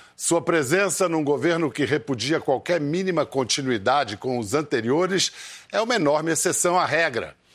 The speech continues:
É um engenheiro tão brilhante e com dotes políticos cada vez mais evidentes que Jair Messias fez por bem esquecer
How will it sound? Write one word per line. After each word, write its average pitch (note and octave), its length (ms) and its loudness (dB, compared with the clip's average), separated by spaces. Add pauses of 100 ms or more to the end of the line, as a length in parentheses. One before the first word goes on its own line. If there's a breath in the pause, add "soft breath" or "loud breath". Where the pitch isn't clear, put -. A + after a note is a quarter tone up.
(360 loud breath)
É E3+ 140 2
um A3 100 2
engenheiro D3+ 540 2
tão F#3+ 260 0
brilhante E3 720 0 (260)
e A#2+ 120 -4
com C#3 200 -2
dotes D#3+ 520 0
políticos C#3+ 580 -2
cada D#3+ 240 2
vez C#3 260 0
mais D#3 300 0
evidentes C3+ 880 -2 (300 loud breath)
que F#3 120 0
Jair F#3 380 2
Messias F#3 560 0
fez - 320 -2
por C3 220 -2
bem A#2 180 0
esquecer D#3 680 0